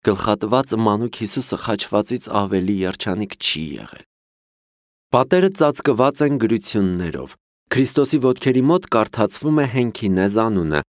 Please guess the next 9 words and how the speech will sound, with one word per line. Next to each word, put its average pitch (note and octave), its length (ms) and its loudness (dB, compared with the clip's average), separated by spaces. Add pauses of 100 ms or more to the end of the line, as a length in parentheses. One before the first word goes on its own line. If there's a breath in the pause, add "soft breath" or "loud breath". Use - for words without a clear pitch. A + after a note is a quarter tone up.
(180)
ապա A#2 340 4
Կոնդե B2+ 420 2
դե B2 200 4
Ռիո A#2 300 2
Մայոր, F#2+ 540 2 (220)
Մարկուեզ A#2+ 600 2
ի A#2 160 0
Մարկուեզա G#2+ 800 2
դե G#2 200 2